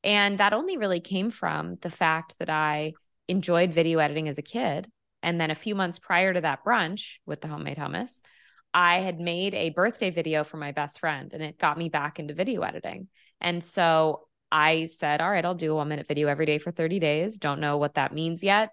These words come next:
Don't really know how to do it. But I figured I have my iPhone and I have the internet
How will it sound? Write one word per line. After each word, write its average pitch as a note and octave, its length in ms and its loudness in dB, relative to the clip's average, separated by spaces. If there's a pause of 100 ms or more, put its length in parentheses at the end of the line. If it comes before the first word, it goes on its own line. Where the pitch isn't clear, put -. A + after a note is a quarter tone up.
Don't C#3+ 180 0
really D3+ 180 -2
know C#3+ 80 -4
how D3 120 -6
to C3+ 80 -8
do F3+ 220 0
it. D#3+ 220 4 (540)
But E3 240 6
I E3 80 0
figured E3+ 360 -2
I E3 80 2
have D#3 480 2 (320)
my D3 520 0
iPhone G3 640 2
and F3+ 140 -2
I D3 60 0
have D#3 380 -2
the D3+ 100 -6
internet F3 760 -4